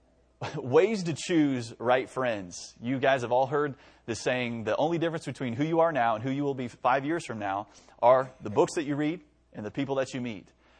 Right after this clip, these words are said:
And, uh, especially for you young people in here tonight, man, friends are so unbelievably influential in our lives, and we need to choose the right friends. I have already, in my young ministry and in, in my young life, I already have met young people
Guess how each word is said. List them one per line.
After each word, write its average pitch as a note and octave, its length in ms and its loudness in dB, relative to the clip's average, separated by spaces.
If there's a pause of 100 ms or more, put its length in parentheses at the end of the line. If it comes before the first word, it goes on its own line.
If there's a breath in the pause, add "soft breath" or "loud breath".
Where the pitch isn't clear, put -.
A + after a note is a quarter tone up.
(220 soft breath)
And, A2+ 300 0
uh, G2+ 120 -2
especially F#3 360 -2
for D3+ 100 -4
you C#3+ 100 -4
young D3 220 0
people A2+ 260 -6
in G#2+ 80 -4
here A2 160 -6
tonight, G#2 300 -8
man, G#2 160 -10
friends D3+ 320 -4
are G#2+ 40 -6
so D3 300 0
unbelievably C3+ 580 -4
influential B2+ 720 -6 (580 soft breath)
in D#3 280 0
our A#2+ 180 0
lives, A2+ 640 0 (320 soft breath)
and A2 400 -2 (260)
we E3 200 -2
need F#3 260 -4
to C3+ 140 -8
choose C3+ 560 -4
the A#2+ 100 -2
right B2 240 2
friends. G2 640 -8 (1700 soft breath)
I E3 220 6
have C3 220 2
already, C#3 400 2
in A2 100 -6
my E3+ 200 2
young A2 480 -2
ministry A2+ 500 -6
and G#2+ 200 -8
in, A2 160 -6
in A2 100 -6
my B2 140 -2
young B2 180 -4
life, G#2 240 -2
I B2+ 160 4
already C3+ 460 2
have G#2+ 400 -2
met A#2 240 -2
young A2 260 -4
people G#2 540 -8